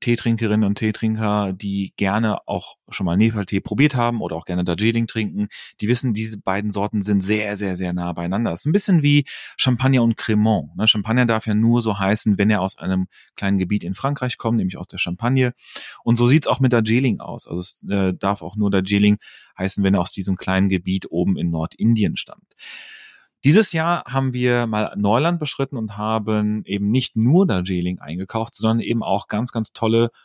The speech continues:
Frühlingstee-Qualitäten aus Nepal, ähm, aus unserem Sundapani-Projekt,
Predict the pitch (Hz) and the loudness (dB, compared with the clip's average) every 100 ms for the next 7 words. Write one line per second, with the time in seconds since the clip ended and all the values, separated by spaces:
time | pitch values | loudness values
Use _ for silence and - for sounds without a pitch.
0 | _ _ - - 127 135 127 - 120 117 | _ _ -10 0 2 2 -2 -2 0 0
1 | - 107 - 107 110 - 120 139 110 113 | 0 -4 -2 -4 -4 0 2 2 4 4
2 | 151 139 143 165 196 - 117 110 107 107 | 4 2 0 0 -6 -10 -6 -4 -2 -4
3 | 101 107 - 110 120 110 110 110 - - | -4 -6 -6 -4 0 4 4 2 -4 -20
4 | - 104 113 127 110 110 127 151 - 123 | -10 -2 4 4 2 0 -2 -2 -4 -6
5 | 123 131 - | -4 -6 -12